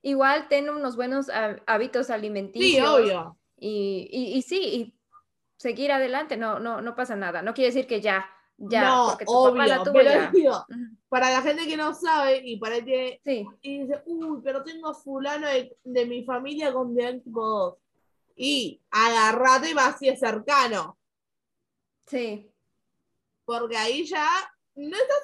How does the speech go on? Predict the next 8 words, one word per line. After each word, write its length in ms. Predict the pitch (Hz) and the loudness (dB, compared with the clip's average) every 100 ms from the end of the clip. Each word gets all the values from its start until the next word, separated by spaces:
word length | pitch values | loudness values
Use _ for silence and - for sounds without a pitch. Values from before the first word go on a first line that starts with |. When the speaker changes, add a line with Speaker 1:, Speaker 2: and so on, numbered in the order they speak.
| 571 | 0
Speaker 2:
en 200 | 480 453 | 0 -4
un 60 | |
problema, 800 | 427 359 302 294 269 262 294 - _ _ _ _ _ _ _ | -6 -8 -4 0 0 0 -4 -8 _ _ _ _ _ _ _
pero 320 | 311 311 330 | -4 -2 -2
por 160 | 277 262 | -2 -2
así 280 | 262 285 294 | -4 -4 0
decir, 440 | 277 - 277 285 311 - _ | 0 -2 -6 -6 -6 -14 _
mm, 600 | - 240 226 226 214 202 | -20 -16 -14 -14 -14 -16